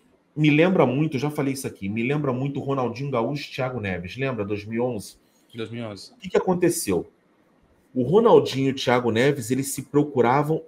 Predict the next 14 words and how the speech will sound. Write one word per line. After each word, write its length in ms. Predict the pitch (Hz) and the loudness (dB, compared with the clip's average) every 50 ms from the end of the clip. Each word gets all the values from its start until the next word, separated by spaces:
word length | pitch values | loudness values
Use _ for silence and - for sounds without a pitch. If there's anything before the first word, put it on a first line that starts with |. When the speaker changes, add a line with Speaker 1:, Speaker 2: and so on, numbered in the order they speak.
| _ _ | _ _
Speaker 1:
o 160 | 151 160 160 - - - _ _ _ | 0 0 0 -2 -4 -12 _ _ _
tempo 520 | - 165 165 180 185 185 - - - 196 185 | 6 6 8 6 4 2 -2 -2 0 0 0
todo. 680 | - - - - 165 175 175 - 107 92 90 82 - - | -2 -2 4 8 10 10 10 10 8 4 -2 -4 -2 0
Os 220 | - 160 160 - | 2 2 2 2
dois 320 | - - - 180 220 247 196 | -2 6 10 10 10 10 8
jogadores 540 | 190 180 156 151 131 - 135 139 135 131 123 | 4 4 6 4 6 6 4 2 2 0 -2
mais 260 | 123 113 110 113 - | -2 -2 -2 -2 0
técnicos 500 | - 117 123 131 - 147 139 - 135 - | 2 2 2 2 0 -4 -8 -10 -12 -10
se 120 | - 131 | -10 -12
procuravam 680 | - - 139 143 139 135 123 113 117 131 131 127 135 127 | -4 -2 -2 -2 0 0 0 2 2 2 0 -2 -6 -6
mesmo 300 | 120 117 120 127 131 - | -4 -4 -6 -6 -8 -10
o 120 | - 120 113 | -14 -14 -8
tempo 300 | - 131 135 147 - - | -6 -4 -4 -4 -8 -10
todo. 340 | _ - 98 92 87 78 | _ -4 -4 -4 -4 -8